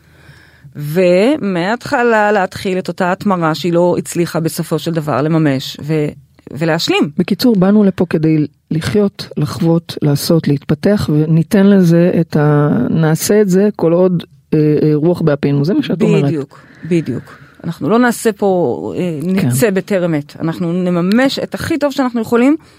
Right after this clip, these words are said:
Speaker 1: בזמן שמוקצב לנו.
Speaker 2: אוקיי.
Speaker 1: אז מצד אחד אין מה לפחד, כי בבוא הרגע כולנו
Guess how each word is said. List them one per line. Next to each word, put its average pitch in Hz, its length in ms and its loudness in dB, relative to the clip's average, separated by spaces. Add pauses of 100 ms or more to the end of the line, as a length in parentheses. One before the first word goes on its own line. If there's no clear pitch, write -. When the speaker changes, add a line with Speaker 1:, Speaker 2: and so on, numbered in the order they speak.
(200)
Speaker 1:
בזמן 208 460 0
שמוקצב 180 720 -2
לנו. 127 180 0 (520)
Speaker 2:
אוקיי. 123 260 -2
Speaker 1:
אז 123 100 -2
מצד 247 220 -2
אחד 269 180 -2
אין 254 100 0
מה 262 100 2
לפחד, 208 500 -2 (640)
כי 262 100 -4
בבוא 254 260 2
הרגע 403 360 2
כולנו 415 440 2